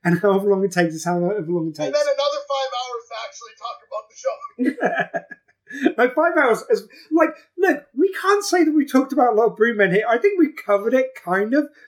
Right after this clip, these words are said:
Speaker 1: but we can't really say we've covered everything. But we're, we're done with covering it now. <laughs> We're done. Like,
Speaker 2: I don't know
Speaker 1: we're just
Speaker 2: what you're
Speaker 1: gonna,
Speaker 2: talking about. I can
Speaker 1: Uncle,
Speaker 2: do whatever.
Speaker 1: Uncle. What were you saying?
Speaker 2: I said, I said, "I don't know what you're talking about. I can say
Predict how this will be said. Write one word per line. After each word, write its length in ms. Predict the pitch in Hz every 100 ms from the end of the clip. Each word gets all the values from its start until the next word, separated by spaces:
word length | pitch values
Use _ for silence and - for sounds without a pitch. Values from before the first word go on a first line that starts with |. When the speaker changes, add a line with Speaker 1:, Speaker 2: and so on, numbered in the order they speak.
| _
Speaker 1:
but 120 | 262
we 100 | 262
can't 300 | 262 330 302
really 280 | 190 220 220
say 160 | 196 208
we've 240 | 208 185
covered 240 | - 185 208
everything. 400 | 220 240 262 254 _ _ _ _
But 200 | 220 214 - _ _
we're, 220 | 185 226 254
we're 200 | 202 247
done 240 | 254 233 220
with 160 | 202
covering 320 | - 165 139 135
it 120 | 160
now. 220 | 151 -
<laughs> 60 | -
We're 260 | 185 214 -
done. 340 | - 233 185
Like, 140 | 190
Speaker 2:
I 20 | 185
don't 120 | -
know 40 | -
Speaker 1:
we're 80 | 233
just 160 | 240 269
Speaker 2:
what 80 | 269
you're 80 | 269
Speaker 1:
gonna, 20 |
Speaker 2:
talking 160 | 311 -
about. 60 | -
I 200 | - -
can 80 | 262
Speaker 1:
Uncle, 200 | 339 -
Speaker 2:
do 60 | 240 -
whatever. 140 | 254
Speaker 1:
Uncle. 480 | 349 - 466 165 370 _ _ _ 381 _ _ _ _ _ 226 _ _ 311 320 _ _ 480 _ _ _ _ _ _ _ _ _ _ _ _ _ _
What 80 | 165
were 60 |
you 60 | 220
saying? 340 | - 214 269
Speaker 2:
I 920 | - _ _ _ _ _ _ _ _ -
said, 100 | 554
I 180 | - -
said, 60 | 196
"I 140 | - 196
don't 80 |
know 60 | 196
what 140 | 190
you're 80 | 180
talking 200 | - 185
about. 200 | - -
I 20 | -
can 80 |
say 120 | -